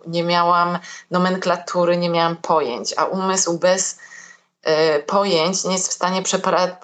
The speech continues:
przeprocesować, e, tych treści, więc jeżeli masz do czynienia z przemocą emocjonalną, to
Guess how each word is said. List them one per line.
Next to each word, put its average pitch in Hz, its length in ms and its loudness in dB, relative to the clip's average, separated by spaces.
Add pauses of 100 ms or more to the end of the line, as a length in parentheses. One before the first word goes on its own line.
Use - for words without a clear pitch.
(120)
przeprocesować, 170 1400 -2
e, 127 300 0
tych - 220 -10
treści, 151 580 -2
więc 160 420 -2
jeżeli 180 480 0
masz 180 200 0
do 180 100 0
czynienia 180 420 -2
z 180 80 -2
przemocą 175 440 0
emocjonalną, 180 720 0
to 180 180 0